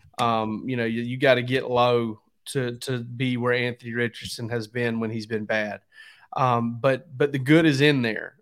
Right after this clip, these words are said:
Like, it's in there. Uh, is it in there against a defense as good as Georgia's? I don't know. Um, but, you know, he's, he's big, he's strong, he's hard to bring down, he's fast, he can rip off long runs against you.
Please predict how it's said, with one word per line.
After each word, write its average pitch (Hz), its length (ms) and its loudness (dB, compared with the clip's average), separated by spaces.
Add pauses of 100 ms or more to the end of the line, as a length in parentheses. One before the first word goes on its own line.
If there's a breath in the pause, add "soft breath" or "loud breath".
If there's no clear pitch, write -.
Like, 117 220 -2
it's 127 200 -4
in 151 160 4
there. 95 280 -2
Uh, 113 140 0
is 123 220 -4
it 123 100 -2
in 139 120 -2
there 147 260 4
against 127 400 -4
a 120 40 -12
defense 127 540 -6
as 113 140 -8
good 123 160 -2
as 117 120 -2
Georgia's? 127 480 -4
I 113 160 2
don't 110 220 -2
know. 110 300 -2 (540 soft breath)
Um, 113 540 2
but, 120 360 -2
you 127 120 -8
know, 113 120 -2
he's, 123 400 -4 (260 soft breath)
he's 127 200 -6
big, 135 640 2
he's 123 260 -8
strong, 120 640 2
he's 113 220 -6
hard 131 340 2
to 127 60 -4
bring 120 340 0
down, 110 460 -2 (320 loud breath)
he's 127 220 -6
fast, 131 560 4
he 127 100 -8
can 117 180 -4
rip 135 240 0
off 127 220 2
long 120 260 2
runs 120 320 0
against 113 400 -6
you. 117 180 -6